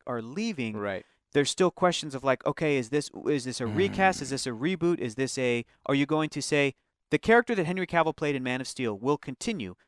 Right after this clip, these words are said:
Speaker 1: He will now be played by a different actor"?
Speaker 2: Right.
Speaker 1: Or are you
Speaker 2: Right.
Speaker 1: gonna say, "We're just gonna make a new Superman movie, completely ignoring what came before, and this is some new continuity and world"?
Speaker 2: Well, there
Speaker 1: Or, you know, like, that's it. That, so
Speaker 2: I was thinking about that on the car ride over here. So,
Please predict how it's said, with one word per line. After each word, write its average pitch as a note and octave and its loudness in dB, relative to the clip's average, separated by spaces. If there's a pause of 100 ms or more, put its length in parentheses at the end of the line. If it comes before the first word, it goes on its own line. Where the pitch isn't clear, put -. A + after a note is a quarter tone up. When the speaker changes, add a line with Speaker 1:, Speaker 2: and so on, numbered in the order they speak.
(120)
Speaker 1:
He C#3 -4
will C3+ 2
now C#3 0
be C#3+ -2
played C3+ -4
by B2 2
a A#2 0
different A2+ -6
actor"? - -12 (120)
Speaker 2:
Right. E3 2
Speaker 1:
Or D3+ 6
are C3 0
you B2+ -2
Speaker 2:
Right. - -6
Speaker 1:
gonna C#3+ -2
say, C3 0 (160)
"We're G3+ 2
just A#3+ -2
gonna A3+ 0
make G#3+ 2
a F#3+ 0
new F#3 -2
Superman E3+ -2
movie, G2 -6 (240)
completely A3 -4
ignoring E3+ 0
what D#3+ 0
came E3 -4
before, D3+ 0
and C#3 -2
this C#3 -2
is C#3 -4
some C#3 -4
new B2+ -2 (220)
continuity C#3+ 0
and B2 -4
world"? B2+ 0 (220)
Speaker 2:
Well, E3 6
there G#3 12
Speaker 1:
Or, D3 8 (120)
you G#3 4
know, A3+ 6
like, G3 2
that's G#3+ 8
it. B3+ 6
That, D#3+ 4 (160)
so F#3 4
Speaker 2:
I F#3+ 6
was G3 6
thinking A#3 2
about F#3+ 10
that F#3 8
on F3 4
the D#3+ 2
car E3+ 4
ride D#3 8
over D#3+ 8
here. B2 0
So, F#3 6